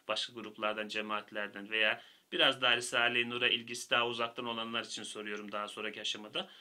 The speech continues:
Ama önce bize soruyorum. Bismillahirrahmanirrahim'de o hakikate yapışmakla ilgili ne var ki? Allahu alem kaydıyla benim şöyle bir tefekkürüm var.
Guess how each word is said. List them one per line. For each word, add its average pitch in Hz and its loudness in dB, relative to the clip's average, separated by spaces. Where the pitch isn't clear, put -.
Ama 131 0
önce 196 2
bize 170 2
soruyorum. 107 -2
Bismillahirrahmanirrahim'de 160 0
o 143 -12
hakikate 170 -2
yapışmakla 165 2
ilgili 151 0
ne 202 6
var 214 4
ki? - -10
Allahu 220 4
alem 185 2
kaydıyla 160 2
benim 170 0
şöyle 175 0
bir - -18
tefekkürüm 113 -6
var. 175 0